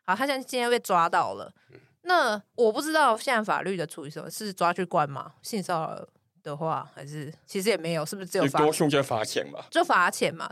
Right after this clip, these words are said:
Speaker 1: 对。那好，他罚了钱，然后呢？难道他缴了钱之后，他就回去继续性骚扰吗？还是说他应该要被这个社会隔离呢？那是什么样子的？制度上可以隔离吗？还是说是所谓的抵制嘛？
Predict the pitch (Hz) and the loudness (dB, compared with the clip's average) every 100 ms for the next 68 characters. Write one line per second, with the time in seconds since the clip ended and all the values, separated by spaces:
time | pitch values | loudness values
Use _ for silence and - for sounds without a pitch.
0 | - 262 403 453 240 254 339 339 208 247 | 2 4 4 4 4 4 2 4 2 2
1 | 208 190 180 202 285 190 170 160 180 - | 0 2 0 4 4 4 2 -2 -4 -6
2 | 214 202 302 302 294 180 151 160 170 160 | -2 2 2 2 2 0 0 -2 -4 0
3 | 220 233 220 233 165 214 202 190 202 214 | 2 4 4 2 -2 -4 -6 -6 -6 -4
4 | 202 180 160 160 - - 185 240 269 262 | -2 2 2 0 -4 -4 -2 -2 0 0
5 | 269 285 285 269 254 262 226 233 214 170 | 2 0 0 0 2 4 2 2 2 2
6 | 165 - _ _ _ - 262 208 - 226 | -2 -8 _ _ _ -4 0 0 4 2
7 | 233 233 170 160 - 196 190 220 180 165 | 4 2 2 -2 -6 -2 0 -2 -4 -6
8 | 175 240 254 - 170 147 175 208 185 151 | -2 -2 -2 -6 -6 -4 -2 -2 -2 -8
9 | 143 - 247 240 226 220 180 196 165 156 | -8 -6 -2 0 2 0 0 -2 -2 -2
10 | 160 170 160 170 160 160 165 185 226 226 | -2 -2 -2 2 2 2 0 -2 -2 -2
11 | 202 202 214 175 - 147 185 175 151 131 | -4 -2 -4 -4 -6 -6 -4 -4 -6 -8
12 | 185 151 160 254 170 131 | -12 -14 -10 -8 -6 -8